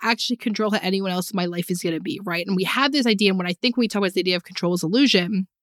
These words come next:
and this is where the perfectionist, and p-, specifically the people-pleasing part gets into it, is, is I think if I behave and interact a very certain way, then in some ways I can understand, predict, or control how somebody else will respond to that interaction.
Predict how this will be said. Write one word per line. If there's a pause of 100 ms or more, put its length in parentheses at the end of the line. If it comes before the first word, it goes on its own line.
(160)
and
this
is
where
the
perfectionist,
and
p-,
specifically
the
people-pleasing
part
gets
into
it,
is, (420)
is (120)
I
think
if (260)
I
behave
and
interact
a
very
certain
way, (480)
then
in
some
ways
I
can
understand,
predict,
or
control
how
somebody
else
will
respond
to
that
interaction.